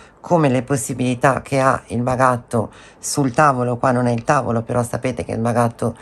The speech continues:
ha, mm, i quattro simboli, eh, degli arcani minori, quindi qua abbiamo bastone, coppe, spade e, mm, denari. In questo caso io le vedo proprio come queste possibilità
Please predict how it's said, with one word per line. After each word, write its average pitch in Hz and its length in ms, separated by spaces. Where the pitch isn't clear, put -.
ha, 123 260
mm, 117 520
i 117 140
quattro 127 840
simboli, 117 540
eh, 110 720
degli 113 180
arcani 117 360
minori, 120 440
quindi 110 260
qua 120 100
abbiamo 113 300
bastone, 113 440
coppe, 117 300
spade 107 380
e, 104 500
mm, 80 440
denari. 131 680
In 127 80
questo - 260
caso 123 260
io 120 60
le 123 100
vedo 117 240
proprio 120 260
come 113 220
queste 120 320
possibilità 135 920